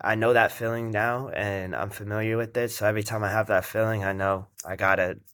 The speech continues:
do it, regardless of <laughs> how I know <laughs> or where it's gonna happen. So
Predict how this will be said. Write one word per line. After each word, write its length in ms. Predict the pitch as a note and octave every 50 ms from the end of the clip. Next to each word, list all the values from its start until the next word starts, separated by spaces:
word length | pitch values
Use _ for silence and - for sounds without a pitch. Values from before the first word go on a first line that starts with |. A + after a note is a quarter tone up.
| _ _ _ _ -
do 180 | A#2 A2 A2+
it, 220 | G#2 F#2 - - _ -
regardless 540 | G2+ G#2 F#2+ G#2+ G2+ G#2 G2+ G2+ G2 - G#2+
of 320 | G2+ F#2+ F2+ - - _ _ _ _ _ _ _ _ _ -
<laughs> 320 | - - - - G3 G#3
how 260 | F3 - C3+ A#2 G#2
I 120 | G2+ G2+ G2+
know 320 | G2+ G2 G2 G2+ G2 - - -
<laughs> 100 | - -
or 500 | G#3 - - C3+ B2+ A#2+ B2 A2 F#2 C#3 - -
where 160 | B2+ A2+ C3+
it's 140 | A#2+ G#2+ -
gonna 180 | - A2+ G#2+ G#2
happen. 380 | G#2+ G#2 G2+ - G#2+ G#2+ G#2 G2+
So 340 | - - G#2+ G#2 G#2 G2+